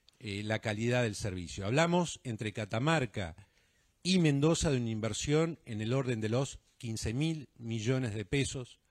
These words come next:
que, eh, están destinados nuevamente a que Rosario reciba inversiones, sea protagonista la empresa provincial de energía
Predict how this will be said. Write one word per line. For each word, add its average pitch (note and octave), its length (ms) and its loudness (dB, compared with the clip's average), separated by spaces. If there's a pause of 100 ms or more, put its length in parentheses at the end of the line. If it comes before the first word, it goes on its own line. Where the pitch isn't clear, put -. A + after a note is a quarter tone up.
(480)
que, A#2 460 -2
eh, G2+ 200 -12
están A2 320 -4
destinados A2+ 640 -4 (180)
nuevamente A#2 840 -4 (400)
a F#2+ 160 -6
que G2 240 -8
Rosario G#2+ 640 0
reciba C3 520 0
inversiones, A#2 640 -6
sea C3+ 260 -4
protagonista G#2+ 760 -6
la F#2 80 -6
empresa G#2+ 360 -10
provincial G2 400 -8
de G#2 80 -4
energía A2 480 -6